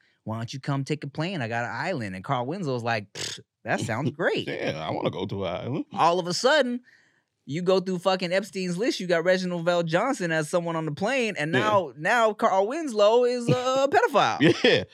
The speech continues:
Speaker 2: And that, people, people don't think far enough. Like, he was a, what do they call him? A financier or some shit like that. He
Speaker 1: Yeah.
Speaker 2: did something with these, uh, people's money.
Speaker 1: Mm.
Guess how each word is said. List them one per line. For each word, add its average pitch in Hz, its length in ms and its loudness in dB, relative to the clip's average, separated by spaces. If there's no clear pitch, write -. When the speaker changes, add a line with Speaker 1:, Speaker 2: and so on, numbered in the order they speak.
Speaker 2:
And 135 180 6
that, 151 180 4
people, 202 380 6
people 220 280 4
don't 135 420 4
think 135 300 4
far 127 420 4
enough. 101 300 2
Like, 107 280 4
he 190 220 2
was 202 320 6
a, 147 260 6
what 135 120 0
do 147 80 4
they 151 100 2
call 165 260 0
him? 170 120 2
A 147 60 2
financier 135 1000 2
or 156 60 2
some 160 180 2
shit 170 220 2
like 156 240 2
that. 160 180 4
He 190 100 4
Speaker 1:
Yeah. 220 60 -2
Speaker 2:
did 220 200 4
something 165 440 4
with 139 200 6
these, 135 420 0
uh, 127 420 4
people's 113 360 0
money. 123 520 2
Speaker 1:
Mm. 117 600 -2